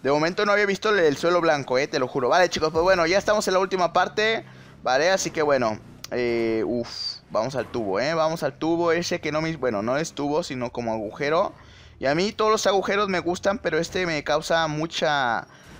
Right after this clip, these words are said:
Mucho nerviosismo, eh. Vale, uy, vale, perfecto, caemos bien. Y la meta... No, eh. Loco, loco, loco, loco, loco, loco, loco. ¿Qué pasa aquí?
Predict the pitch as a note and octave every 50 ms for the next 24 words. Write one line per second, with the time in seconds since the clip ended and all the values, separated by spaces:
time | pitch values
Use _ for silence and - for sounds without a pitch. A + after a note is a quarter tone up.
0 | - - - - - D#3 F#3 - G#3+ G#3 G3+ E3 C3+ B2 A#2+ B2+ - D3+ C#3 B2+
1 | A#2+ A2 A2 B2+ E3 G3 A3 F#3 D#3+ C#3+ C#3 C3+ A#2+ - - E3 E3 D#3 D3+ C#3+
2 | C3+ B2+ - - - - - E3 F3 F#3 F3 D#3+ D3 - D3+ C#3+ - F#3+ F#3+ -
3 | F#3+ - F#3 F3+ F#3 F#3 F3+ F3+ G#3+ A#3+ C4 C#4+ D4+ D#4 - - - A3 B3+ C#4
4 | D4 D4 D4 D4 D4 D4 C#4+ C#4 B3+ A3+ A#3 A#3 A3+ C4 A3+ - B3+ D4 D4 -
5 | - - B3+ C#4 C#4+ D4+ - - - - - - - - - _ - - - -
6 | - - - - - - C3+ D#3 D#3+ F#3 F3+ F3 F3 F3+ F3 F3+ F3 F3 F3+ E3+
7 | F3 E3+ E3 E3+ E3+ E3+ D#3+ E3+ E3 E3 E3 E3+ D#3+ E3 E3 E3 E3+ D3+ B2+ C3
8 | - D3+ C#3 - D3 D3 - D3 - C3+ B2 A2 A2